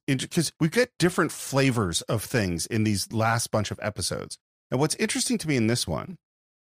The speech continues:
is that it is very clear that Kirk is not wrong in s-, the sense of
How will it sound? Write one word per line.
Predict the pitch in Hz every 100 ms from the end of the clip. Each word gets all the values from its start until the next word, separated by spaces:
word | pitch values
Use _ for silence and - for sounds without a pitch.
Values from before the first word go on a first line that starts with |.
| -
is | 147
that | 156 147 -
it | 160
is | 156
very | 127 117 202 311
clear | 233 - 143 135
that | 113 104
Kirk | - - 131 - -
is | 104
not | 98 101 135 -
wrong | 90 73 60 57 - _ _ _
in | 139 135
s-, | 123 -
the | 139
sense | - - 143 -
of | 120 113